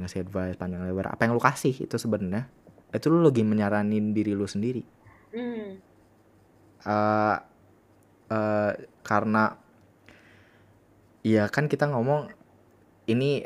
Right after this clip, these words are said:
Speaker 1: dengan asumsi dia ngomong itu based on his life ya, maksudnya his or her life lah.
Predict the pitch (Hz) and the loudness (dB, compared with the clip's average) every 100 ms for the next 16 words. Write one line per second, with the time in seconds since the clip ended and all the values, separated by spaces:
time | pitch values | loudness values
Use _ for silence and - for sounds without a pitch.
0 | 120 113 107 98 - 113 101 127 120 110 | -4 -2 0 -2 -2 -4 -2 -2 -2 0
1 | 104 104 101 98 104 113 127 - - 123 | 0 2 0 2 0 0 -4 -10 -2 2
2 | 123 - - 98 107 104 101 - - - | 2 2 -6 -10 -4 0 0 -2 -8 -4
3 | 101 98 95 92 95 - 107 98 - 90 | -2 -2 -6 -6 -6 -4 -2 -2 -2 -6
4 | 87 90 101 104 - - 101 92 104 98 | -6 -4 -2 -2 -6 -12 -8 -6 -6 -6
5 | 107 98 95 101 98 104 95 | -4 -4 -2 -2 -2 -4 -6